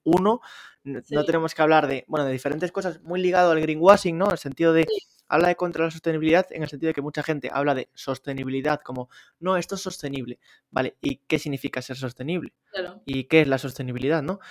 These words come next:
Speaker 1: Y como que te hace de alguna forma replantearte muchas cosas que de alguna puede que hayas dado por hecho, y
Speaker 2: Ujú.
Speaker 1: creo que está, está muy guay. Me falta na-, aparte va como por capítulos y tal, y, y está guay. Tiene como pa-, reparte para todo el mundo, así que está bastante,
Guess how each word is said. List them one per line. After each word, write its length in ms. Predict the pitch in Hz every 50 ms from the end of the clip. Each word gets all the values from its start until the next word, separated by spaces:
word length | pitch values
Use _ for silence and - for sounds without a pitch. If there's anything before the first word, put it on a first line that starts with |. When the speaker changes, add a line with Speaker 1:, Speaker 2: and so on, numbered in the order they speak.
| - - _
Speaker 1:
Y 120 | 156 147
como 200 | - 147 143 139
que 80 | 135 143
te 60 | 151
hace 120 | 151 165
de 60 | 170
alguna 160 | 175 170 170 165
forma 320 | - 185 180 156 127 - -
replantearte 840 | 131 - 143 139 - 139 139 135 135 127 - 139 143 151 156 170 165
muchas 360 | 156 160 170 160 - 160 147 -
cosas 440 | - 170 175 - - 131 117 - -
que 320 | _ - 135 127 - - _ _ _ _ _ _ _ _
de 140 | - 135 143
alguna 240 | 135 139 147 151 147 - _
puede 240 | - 147 143 147 143
que 200 | - 135 131 - - -
hayas 260 | - - 127 127 127
dado 240 | 127 127 127 123 -
por 140 | 131 131
hecho, 260 | 175 208 - - 294 294 - - - - - - _ _ _ _ -
y 180 | 262 240 269 -
Speaker 2:
Ujú. 40 | 240
Speaker 1:
creo 160 | - 139 147 143
que 80 | 170
está, 400 | 156 - 160 156 147 143 143 139
está 180 | 127 - - 147
muy 120 | 147 139
guay. 140 | 127 131 123
Me 80 | 123 123
falta 340 | - 131 131 - 135 131
na-, 140 | 127 123 - - - - -
aparte 300 | - - - 139 143 160
va 100 | 156 156
como 240 | 156 156 160 151 147
por 120 | - 147 -
capítulos 460 | - 139 - 175 165 170 160 151 147
y 60 | 139
tal, 220 | - 151 175 202 - - - - - - _ _ _
y, 320 | _ - 143 139 135 131 127 127 127 127 127 - _ _ - -
y 100 | 156 139
está 200 | 131 - 170 156
guay. 240 | 143 135 127 -
Tiene 220 | - - 147 151 170
como 440 | 165 180 170 156 147 143 143 139 -
pa-, 80 | - -
reparte 460 | - - 151 - 160 160 - - 208
para 240 | 180 180 160 151 139
todo 140 | - 151 143
el 60 | 139
mundo, 260 | 131 127 123 117 120
así 180 | 120 - - 143
que 120 | - 151
está 180 | 139 - - 135
bastante, 600 | 131 131 - 139 135 127 139 135 131 135 131